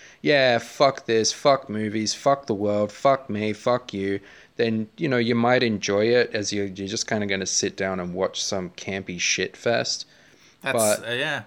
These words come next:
Speaker 1: I, I did feel like the, the movie had a, a fun attitude of, like, "Fuck this," but I felt like it was saying, "Fuck you"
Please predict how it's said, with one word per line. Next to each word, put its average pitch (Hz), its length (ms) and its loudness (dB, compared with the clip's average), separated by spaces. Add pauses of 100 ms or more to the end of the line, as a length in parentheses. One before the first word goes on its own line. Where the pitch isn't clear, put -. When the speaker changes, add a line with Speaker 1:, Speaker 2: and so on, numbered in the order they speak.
(220)
Speaker 1:
I, 180 260 0 (120)
I 156 180 2
did 180 300 2
feel 180 300 4
like 139 440 4
the, 127 120 -6
the 120 220 -2
movie 127 360 0
had 107 300 -2
a, 104 280 -2
a 107 60 -4
fun 131 460 0
attitude 110 640 0
of, 95 160 -6
like, 92 360 -2 (640)
"Fuck - 540 -4
this," 123 560 0 (760)
but 117 440 0 (180)
I 131 120 -2
felt 208 260 2
like 208 220 2
it 127 100 0
was 117 300 0 (220)
saying, 101 640 -2 (420)
"Fuck - 500 -6
you" 101 400 -2